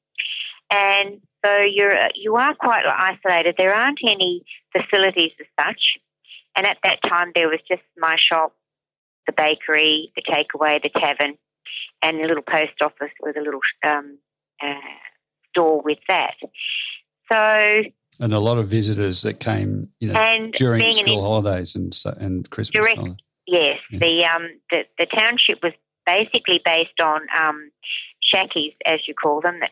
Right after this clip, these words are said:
Speaker 1: would come down holiday, Christmas, all the seasonal,
Speaker 2: Mm.
Speaker 1: um,
Speaker 2: Some good
Speaker 1: holidays
Speaker 2: fishing.
Speaker 1: and things. Oh, definitely,
Speaker 2: <laughs>
Speaker 1: definitely fishing. We are, we are an Oyster Bay area,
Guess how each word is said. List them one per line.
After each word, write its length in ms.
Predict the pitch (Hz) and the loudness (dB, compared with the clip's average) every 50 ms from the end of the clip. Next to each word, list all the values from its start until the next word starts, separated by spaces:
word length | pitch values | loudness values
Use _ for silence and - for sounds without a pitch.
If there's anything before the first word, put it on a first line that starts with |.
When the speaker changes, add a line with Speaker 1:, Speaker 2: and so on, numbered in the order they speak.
| _ - | _ -6
Speaker 1:
would 140 | 156 - | -6 -4
come 240 | - - 160 165 160 | -2 -2 -2 -2 -2
down 320 | - 165 156 151 151 151 147 | -2 0 0 2 0 0 -2
holiday, 640 | - 143 143 147 143 143 147 143 143 143 143 143 - _ _ - | 0 0 0 0 0 2 2 2 2 0 -2 -4 -8 _ _ -12
Christmas, 440 | - 147 147 _ _ - 151 147 _ _ - | -12 -12 -12 _ _ -14 -14 -14 _ _ -4
all 180 | 151 156 151 143 - | -4 -4 -4 -2 0
the 220 | 147 143 143 - - _ _ - - | 0 0 0 0 -4 _ _ -6 -4
seasonal, 500 | 151 147 - _ - 143 143 139 143 _ _ _ _ _ _ _ _ _ _ _ _ _ - | -4 -4 -6 _ -12 -10 -8 -8 -10 _ _ _ _ _ _ _ _ _ _ _ _ _ -10
Speaker 2:
Mm. 260 | 95 95 - - - - _ _ _ _ - | -8 -8 -6 -8 -8 -12 _ _ _ _ -4
Speaker 1:
um, 100 | 156 143 | -2 -2
Speaker 2:
Some 160 | 139 - - - | 0 0 0 2
good 40 | 165 | 2
Speaker 1:
holidays 260 | 165 165 156 151 147 143 151 151 | 0 0 2 2 2 2 0 0
Speaker 2:
fishing. 180 | - 104 95 | 0 0 0
Speaker 1:
and 40 | 95 | 2
things. 200 | - 143 151 170 _ _ _ _ _ _ _ _ - - - - - - - - - | 0 0 -2 -4 _ _ _ _ _ _ _ _ -12 -8 -6 -4 -4 -6 -6 -4 0
Oh, 180 | 220 208 202 196 - | 2 2 2 2 2
definitely, 600 | 190 190 185 - 190 170 165 160 151 147 147 - | 0 0 0 0 0 2 2 2 2 0 -2 0
Speaker 2:
<laughs> 140 | 131 117 - | -2 -2 0
Speaker 1:
definitely 440 | 180 180 175 - 185 165 165 170 - - | 0 -2 -2 -2 -2 -2 -2 -2 0 0
fishing. 460 | 175 - - - 170 165 160 160 160 _ _ - - - - _ - | 0 2 2 2 2 0 -2 -4 -10 _ _ -14 -12 -12 -12 _ -2
We 100 | 190 185 | 0 2
are, 320 | 185 196 185 180 180 - 175 | 4 4 4 2 0 0 -2
we 120 | 202 202 | 0 0
are 240 | 208 220 247 277 269 | 2 2 4 4 4
an 100 | 214 185 | 4 4
Oyster 340 | 180 180 185 185 - - - - | 4 2 2 0 -2 -6 -4 -2
Bay 240 | 170 160 160 160 - | 0 2 2 2 2
area, 460 | 175 170 170 180 175 165 151 151 151 | 2 2 4 4 4 4 4 2 0